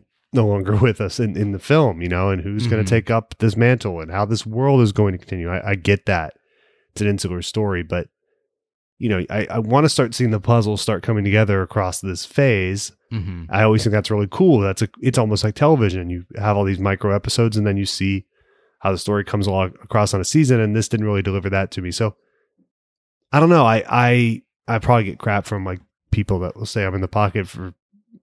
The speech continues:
Speaker 1: Marvel or whatever, which is always the funniest when they say it about me 'cause I, I don't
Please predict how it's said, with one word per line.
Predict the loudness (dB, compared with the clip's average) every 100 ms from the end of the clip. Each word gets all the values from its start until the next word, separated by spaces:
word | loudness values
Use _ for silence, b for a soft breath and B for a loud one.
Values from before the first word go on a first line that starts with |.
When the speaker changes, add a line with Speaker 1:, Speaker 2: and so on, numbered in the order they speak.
| _
Speaker 1:
Marvel | 0 2 4 2
or | -2
whatever, | -4 -4 -6 -8 -20 _ -10
which | -8 -6 -4
is |
always | -2 -2 -4
the | 0
funniest | 2 4 2 -2
when | -4
they | -2
say | -2 -2
it |
about | -2 -6
me | -8 -8
'cause | -6
I, | -4
I | 0 2
don't | 2